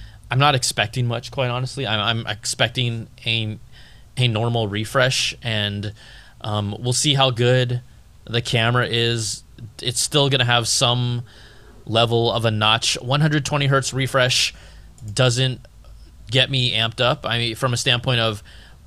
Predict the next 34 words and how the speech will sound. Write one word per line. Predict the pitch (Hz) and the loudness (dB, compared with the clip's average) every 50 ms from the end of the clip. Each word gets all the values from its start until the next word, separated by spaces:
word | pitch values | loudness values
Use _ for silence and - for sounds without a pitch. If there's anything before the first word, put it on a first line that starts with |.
| - - | -6 0
I | 113 123 127 | 2 2 4
love, | 123 127 131 139 131 | 4 4 4 4 4
I | - 127 131 | 2 2 2
actually | 143 165 165 - 185 151 123 | 2 2 2 0 -2 0 0
love | 113 117 120 123 123 | 2 2 2 2 2
it | 131 | 0
on | 123 120 113 - | 0 0 -2 -2
something | - 120 107 127 | -2 -2 -2 -2
like | 117 110 107 - | -2 -2 -2 -4
an | 107 | -4
iPad | - - 101 110 - - - 120 123 123 | -2 -2 -2 -2 -2 0 0 0 2 2
where | 117 110 107 | 0 0 0
I | 107 | 0
can | - 110 104 | -2 -2 -2
really | 104 110 110 113 110 | -2 -2 -2 -2 -2
see | 107 - - 120 123 143 | -4 -4 -4 -2 -2 -2
it | 151 - - - | -2 -4 -6 -6
and | 107 110 107 | -6 -4 -4
it, | 98 - - | -4 -6 -6
it, | 110 107 - - - | -6 -6 -6 -8 -10
it | - 117 113 - | -8 -8 -8 -4
matters. | 110 107 104 113 120 135 131 117 | -2 0 0 0 0 0 -2 -2
But | - 127 117 110 - - - - - - - - - - | 0 0 -2 -2 -2 -6 -18 -20 -20 -20 -20 -12 -6 -2
on | 123 131 | 0 0
a | 127 | 0
phone, | - - 170 165 170 185 202 226 262 262 - - - - - - - - | 0 2 2 2 4 4 2 0 -4 -6 -10 -16 -20 -20 -20 -20 -16 -8
it | - 339 - - - | -6 -6 -6 -4 -4
kinda | - - 135 139 180 226 240 202 160 127 | -4 -2 0 2 2 2 4 4 4 4
matters. | 113 107 107 110 110 117 127 147 156 156 - - - - - - - - - - - - - - | 4 4 2 2 4 2 2 0 0 -2 -4 -8 -12 -16 -20 -20 -20 -20 -20 -20 -20 -20 -10 -4
But | - 127 120 | 0 2 4
I | 123 139 | 4 4
don't | 147 156 151 - | 4 2 0 0
think | - 147 139 131 - - | 0 -2 -2 -2 -4 -2
that, | - 139 123 120 107 - - - | 0 2 4 4 2 0 -4 -12